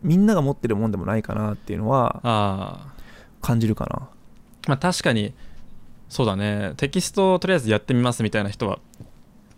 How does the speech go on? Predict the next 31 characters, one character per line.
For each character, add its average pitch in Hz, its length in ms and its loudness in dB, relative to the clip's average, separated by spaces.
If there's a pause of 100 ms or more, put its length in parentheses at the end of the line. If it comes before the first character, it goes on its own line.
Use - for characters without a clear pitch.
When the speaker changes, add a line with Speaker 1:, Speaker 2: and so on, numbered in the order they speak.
Speaker 2:
う 110 80 2
ん、 104 160 2
Speaker 1:
う 117 60 2
ん。 123 100 8
Speaker 2:
多 135 80 8
い 107 80 6
気 92 100 2
も 104 120 2
す - 140 -4
る。 101 240 -2 (1120)
Speaker 1:
も 127 240 6
う 113 40 4
今、 101 100 4
Speaker 2:
そ - 80 2
っ - 40 -2
か。 - 60 -8 (1160)
Speaker 1:
ブ 143 100 4
ロ 208 120 6
グ 269 160 4
な 285 120 2
ん 254 60 0
て 110 100 -2
め 117 160 2
ち - 100 -2
ゃ 165 40 4
め 226 120 4
ち - 80 -2
ゃ 269 40 6
多 277 80 6
い 208 80 2
よ。 - 200 -6